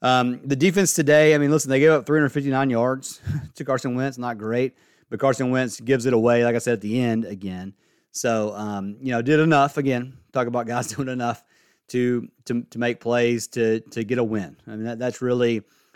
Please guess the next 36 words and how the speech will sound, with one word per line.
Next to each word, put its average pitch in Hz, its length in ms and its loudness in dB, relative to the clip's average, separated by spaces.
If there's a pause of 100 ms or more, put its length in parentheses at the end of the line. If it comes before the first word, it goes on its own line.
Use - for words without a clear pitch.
about 185 240 4
all 143 100 4
you 139 60 2
can 120 100 -6
say 117 140 -4
about 104 140 -4
this 90 120 -8
team 95 180 -14
at 85 60 -20
this 73 140 -20
point. 76 260 -20 (160)
You 113 140 -12
know, 107 260 -4 (380)
they 117 520 2 (220)
lost 131 460 2
the 165 80 -2
game 143 340 0
in 143 140 -2
week 135 180 -4
one 123 220 -4
they 113 120 -6
should 131 160 -6
have 143 120 -4
won. 98 240 -12 (680)
They 120 460 0
have, 110 640 -4 (140)
they 120 160 -4
got, 117 220 -2 (240)
you 139 80 -2
know, 117 100 0
in 117 140 -2
week 139 160 0
two, 135 140 2
they 131 100 4
get 123 220 0 (420)
just 117 280 -6